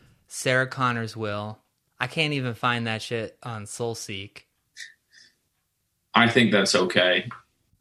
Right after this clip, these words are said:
Speaker 1: <laughs>
Speaker 2: I don't really like to revisit that record very much, to be honest. Um, so I think that's okay.
Speaker 1: Um, but when you move back to New Brunswick,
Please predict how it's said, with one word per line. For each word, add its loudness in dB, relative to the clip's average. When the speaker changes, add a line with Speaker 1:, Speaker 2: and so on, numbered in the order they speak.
Speaker 1:
<laughs> -12
Speaker 2:
I 8
don't 6
really 8
like 6
to 6
revisit 6
that 6
record 2
very 4
much, 0
to 0
be 4
honest. 0
Um, 2
so -2
I -2
think 0
that's -4
okay. -2
Speaker 1:
Um, 2
but -2
when 4
you 4
move 0
back 4
to -10
New -4
Brunswick, -2